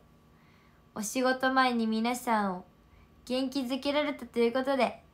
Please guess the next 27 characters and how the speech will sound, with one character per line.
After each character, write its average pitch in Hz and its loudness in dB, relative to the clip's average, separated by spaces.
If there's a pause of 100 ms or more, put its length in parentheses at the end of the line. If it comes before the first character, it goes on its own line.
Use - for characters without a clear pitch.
(2000)
す - -6
ご 320 10
っ！ 339 6 (3750)
今 226 -4
日 208 -2
の 196 -2
一 190 -8
日 208 -6
の 208 -6
仕 196 -10
事。 190 -10
お 190 -12 (1300)
母 233 -4
さ 226 -10
ん 180 -8
の 175 -12
雰 175 -12 (160)
囲 - -10
気 - -20
で 196 -12
癒 175 -14
さ - -20
れ 180 -16
た。 - -20 (600)
雰 - 0 (140)
囲 240 -8
気？ 190 -14